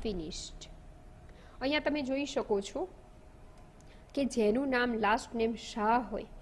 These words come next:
એવી વ્યક્તિની બધી જ ડિટેલ મને દર્શાવી દીધી. જેટલી વસ્તુ એમાં છે, જેટલી ફિલ્ડ એની અંદર આપેલી છે,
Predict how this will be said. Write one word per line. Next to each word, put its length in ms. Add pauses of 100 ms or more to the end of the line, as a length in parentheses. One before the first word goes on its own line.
(380)
એવી 380
વ્યક્તિની 760
બધી 520
જ 200
ડિટેલ 400
મને 480 (220)
દર્શાવી 640 (420)
દીધી. 240 (2000)
જેટલી 320
વસ્તુ 320
એમાં 320
છે, 480 (500)
જેટલી 320
ફિલ્ડ 320
એની 260
અંદર 180
આપેલી 380
છે, 260